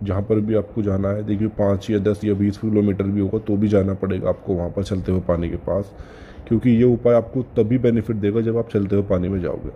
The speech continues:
अब आपको क्या करना है, चलते हुए पानी के पास जाके अपने हाथों से ही इसको चलते हुए पानी में फेंकना है और आपको भी क्या बोलना है, शिया, ओ, रिया,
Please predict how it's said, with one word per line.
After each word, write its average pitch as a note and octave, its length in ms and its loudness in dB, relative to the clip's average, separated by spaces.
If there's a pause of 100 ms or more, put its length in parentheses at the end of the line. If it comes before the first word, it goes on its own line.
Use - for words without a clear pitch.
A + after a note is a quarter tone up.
(120)
अब A#2+ 120 2
आपको B2+ 240 2
क्या B2 160 4
करना A2+ 260 4
है, D3 140 -2 (680)
चलते B2+ 240 2
हुए D3 100 8
पानी B2+ 260 4
के B2 100 -2
पास A2 200 0
जाके F#2 200 -2 (100)
अपने D3 300 0
हाथों G#2+ 360 2
से F#2 140 -8
ही D#2 160 -8 (920)
इसको B2+ 240 -2
चलते A#2 300 0
हुए A2+ 100 2
पानी G#2+ 200 2
में G#2+ 80 0
फेंकना G2 320 -2
है A#2 120 -2
और B2 220 0
आपको A2 340 0
भी B2 160 2 (460)
क्या A#2+ 140 4
बोलना A#2 320 2
है, C#3+ 160 -2 (560)
शिया, G2+ 440 2
ओ, F#2 600 -2
रिया, G2 280 2